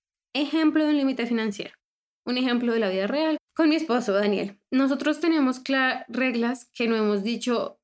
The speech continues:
o sea, bueno, sí nos hemos sentado un par de veces a hablarlas, pero financieramente es lo siguiente. Lo que es el tema de lo que compartimos juntos como responsabilidad financiera, lo compartimos en partes iguales, independiente de lo que el uno o el otro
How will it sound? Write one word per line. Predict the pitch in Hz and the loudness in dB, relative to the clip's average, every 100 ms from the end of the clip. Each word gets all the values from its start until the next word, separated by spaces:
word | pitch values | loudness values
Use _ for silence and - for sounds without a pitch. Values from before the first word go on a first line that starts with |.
| _ | _
o | 214 | -2
sea, | 196 | -2
bueno, | 185 175 | -2 -6
sí | 190 | -6
nos | 185 | -4
hemos | 196 202 | -2 -2
sentado | 226 - 165 | -2 -2 -4
un | 190 | -2
par | 190 | -2
de | 196 | 0
veces | 196 196 202 | 0 -2 -2
a | |
hablarlas, | 220 214 196 208 247 - | -2 -2 -2 -6 -8 -8
pero | 196 196 | -2 -2
financieramente | 196 202 202 190 190 190 196 - | 0 -2 -2 -2 -4 -4 -6 -10
es | - - | -10 -10
lo | 196 | -10
siguiente. | 196 - - _ _ _ _ _ _ | -10 -16 -18 _ _ _ _ _ _
Lo | 220 214 | -4 -2
que | 220 202 | 0 0
es | 202 | 0
el | 214 | -2
tema | 208 240 254 | -2 0 0
de | 247 240 - | -2 -6 -4
lo | 214 202 | -2 0
que | 202 | -2
compartimos | 202 202 196 185 185 190 190 | 0 0 -2 -4 -4 -4 -2
juntos | 254 240 240 240 | 0 0 -2 -2
como | 226 214 | -2 0
responsabilidad | 202 196 196 196 202 196 190 185 190 | 0 -2 -2 0 2 2 0 -2 -4
financiera, | 226 220 220 220 233 240 | -4 -4 -4 -4 -4 -4
lo | - 202 | -2 -4
compartimos | 202 185 185 190 190 202 | -4 -6 -6 -4 -2 -2
en | 214 | -2
partes | 202 202 185 | -4 -4 -4
iguales, | 202 202 180 175 - - | 0 2 2 -4 -8 -4
independiente | 247 247 240 240 233 247 277 285 294 370 | 2 2 2 2 2 2 2 0 -2 -4
de | 240 214 | -2 -2
lo | 202 | 0
que | 202 | 0
el | 202 | 0
uno | 190 202 | 0 -2
o | 233 | 0
el | 202 | 0
otro | 190 175 185 | -2 -6 -8